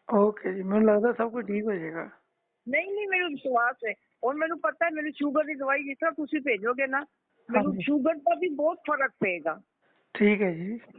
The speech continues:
Speaker 2: ਬਹੁਤ ਫਰਕ ਪਏਗਾ ਬੇਟਾ। ਚੱਕਰ ਇਸ 'ਚ ਉਸ, ਉਹ ਤੁਸੀਂ ਵਾਹਿਗੁਰੂ, ਵਾਹਿਗੁਰੂ ਮੈਨੂੰ ਜਪਾ ਰਹੇ ਹੋ।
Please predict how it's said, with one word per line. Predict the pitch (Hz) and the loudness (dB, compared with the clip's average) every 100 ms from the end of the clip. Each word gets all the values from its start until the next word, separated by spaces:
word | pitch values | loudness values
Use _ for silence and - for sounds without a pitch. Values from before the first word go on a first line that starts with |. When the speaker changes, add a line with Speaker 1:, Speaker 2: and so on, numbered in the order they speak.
| - - - - - - | -20 -20 -20 -18 -18 -14
Speaker 2:
ਬਹੁਤ | 202 185 254 339 403 427 - | -10 -2 0 2 0 -4 -2
ਫਰਕ | 262 208 185 | 0 0 -2
ਪਏਗਾ | 202 180 175 | -2 0 0
ਬੇਟਾ। | 170 208 208 359 - _ _ _ _ - - - - _ _ _ _ _ - | -2 -2 -2 -4 -6 _ _ _ _ -20 -20 -20 -20 _ _ _ _ _ -4
ਚੱਕਰ | 311 _ - 339 | -4 _ -2 0
ਇਸ | 262 | 0
'ਚ | - | -2
ਉਸ, | 285 - 302 - | -10 -6 -6 -2
ਉਹ | 320 | -2
ਤੁਸੀਂ | - 359 370 427 | 0 0 2 2
ਵਾਹਿਗੁਰੂ, | 330 302 302 320 330 | 2 2 0 -4 -4
ਵਾਹਿਗੁਰੂ | 285 277 285 294 | 0 0 -2 -4
ਮੈਨੂੰ | 277 269 | -4 -4
ਜਪਾ | 226 220 196 190 | -2 0 2 0
ਰਹੇ | 185 | 0
ਹੋ। | 180 | -4